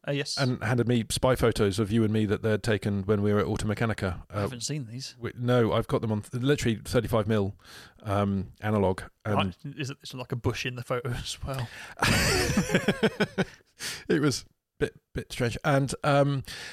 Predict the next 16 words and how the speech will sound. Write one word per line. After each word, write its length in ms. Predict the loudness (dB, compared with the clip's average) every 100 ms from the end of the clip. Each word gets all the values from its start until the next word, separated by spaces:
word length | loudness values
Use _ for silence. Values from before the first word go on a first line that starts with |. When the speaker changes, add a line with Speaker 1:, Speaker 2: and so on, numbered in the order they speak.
| 0
Speaker 2:
anyway, 260 | 4 4 4
so 340 | 4 6 6 4
that 200 | 2 2
was 100 | 2
good. 160 | 2
And 160 | 4 2
then, 140 | 2 2
yeah, 140 | 0
the, 560 | 0 -2 -4 -8 -10 -4
because 280 | 0 2 2
it 40 |
was 80 | 2
a 20 |
bank 160 | 0 2
holiday 240 | 4 4
weekend, 600 | 4 2 0 -2 -2 -6